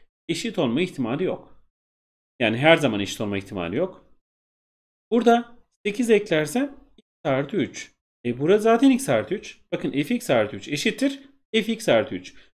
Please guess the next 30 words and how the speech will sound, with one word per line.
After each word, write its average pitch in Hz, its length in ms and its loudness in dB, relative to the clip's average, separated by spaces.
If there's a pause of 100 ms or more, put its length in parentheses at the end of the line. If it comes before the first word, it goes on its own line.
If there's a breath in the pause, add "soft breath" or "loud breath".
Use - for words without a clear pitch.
(120)
Burası 220 320 2
her 185 360 0
zaman 196 320 -2
sağlayacaktır. 139 800 -4 (440)
Mesela 185 360 0
buradan 170 400 0 (460 loud breath)
sekiz 226 280 -2
çıkarırsak 127 500 0
eksi 160 320 -4
dört 190 380 2 (200)
olmadı. 131 560 -2 (440 soft breath)
Sekiz 202 300 -2
çıkarırsak 127 600 -2 (100)
f 160 220 -4
x 202 160 -6
eşittir 110 520 -6
f 190 120 -6
x 190 140 -8
eksi 185 260 -2
bir 202 200 -4 (180)
yine 180 220 2
olmuyor. 120 440 0 (420 loud breath)
Her 208 180 6
zaman 120 340 0
geçerli 156 380 0
olması 208 300 -2
için 233 300 -4 (920)
C 180 180 6
seçeneği 160 640 0 (180)
sağlıyor 147 720 2